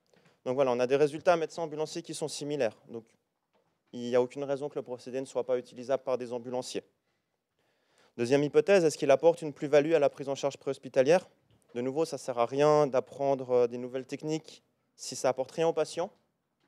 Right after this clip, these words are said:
Donc une étude que je vous ai déjà, déjà citée tout à l'heure, où ils a-, ils av-, ils avancent des chiffres. Dans leur étude, vingt et un pour cent des patients chez qui on a pu adapter le traitement, euh, hospitalier et préhospitalier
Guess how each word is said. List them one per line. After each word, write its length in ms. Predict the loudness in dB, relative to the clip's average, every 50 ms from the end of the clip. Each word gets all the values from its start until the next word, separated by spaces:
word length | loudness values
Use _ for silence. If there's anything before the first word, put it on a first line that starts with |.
| _ _ _ _ _ _ _ _ _ _ -6
Donc 140 | -6 -4 0
une 100 | 2 2
étude 260 | 2 0 -4 -4 0
que 120 | 0 0
je 60 | 0
vous 120 | 0 -2 -2
ai 40 | -2
déjà, 160 | 2 2 2 2 2 -4 -12 -16
déjà 260 | -8 2 4 4 4
citée 300 | 4 -2 -6 -8 -8 -8
tout 140 | -10 -8 -2
à 100 | 0 2
l'heure, 320 | 4 4 4 4 2 0 _ _ _ _ _ _ _ _ _ _ _ _ _ _ _ _
où 320 | -4 0 2 4 4 4 4 0 _ _ -12
ils 160 | -2 4 6
a-, 380 | 6 8 8 8 6 6 4 0 -2 -6
ils 140 | -2 0
av-, 220 | 0 0 0 -2 -6
ils 160 | -8 0 2
avancent 200 | 4 4 4 4
des 100 | 2 0
chiffres. 500 | 0 0 -2 -2 -4 -4 -6 -6 -8 -8 -8 -10 _ _ _ _ _ _ _ _ 0
Dans 80 | 4 6
leur 140 | 8 8 6
étude, 240 | 4 4 0 0
vingt 180 | 2 0 2 2
et 20 |
un 80 | 0 -2
pour 140 | -2 -6 -8
cent 160 | -6 -6 -4
des 100 | -4 -4
patients 640 | -2 -2 -2 -2 -4 -2 0 2 2 0 0 -4 -8 _ _ _ _ _ _ _ _ _ _ _ _ _ _
chez 160 | -6 -6 -4
qui 120 | 0 2 4
on 80 | 4
a 60 | 4 4
pu 120 | 4 4
adapter 300 | 6 6 4 2 2 0
le 60 | -2
traitement, 520 | 0 0 0 0 0 2 2 2 2 2 0 _ _ _ _ _ _ _ _ _ _ _ _ _ _ _ _ _ _ _ _ _ _ 2
euh, 520 | 4 6 8 8 8 6 6 2 0 -2 -4
hospitalier 640 | -4 -6 -6 -8 -12 -2 0 2 2 4 2 0 0 -2 0 2
et 120 | 2 2
préhospitalier 680 | 2 0 -4 -6 -6 -8 -6 -2 0 2 2 2 0